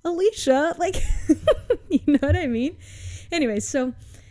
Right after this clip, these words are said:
it's been cool to have that, but also weird, 'cause I'm like, "Oh, that's so cheesy and cringy," but whatever. Like,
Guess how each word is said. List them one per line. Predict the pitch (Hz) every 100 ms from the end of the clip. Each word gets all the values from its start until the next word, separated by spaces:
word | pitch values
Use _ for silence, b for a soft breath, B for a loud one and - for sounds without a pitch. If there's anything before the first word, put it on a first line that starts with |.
| B B _
it's | - 262
been | 320 311
cool | 254 226 214
to | 254
have | 254 277 277
that, | 294 285
but | 226
also | 233 233 247
weird, | 185 180 185 240 285 269
'cause | 247 226
I'm | 220
like, | 214 202 -
"Oh, | 202 214 202
that's | 190 -
so | - 208
cheesy | - 202 202 208
and | 185
cringy," | - 190 196 214
but | 190 -
whatever. | 180 170 165 165
Like, | 95 101 - -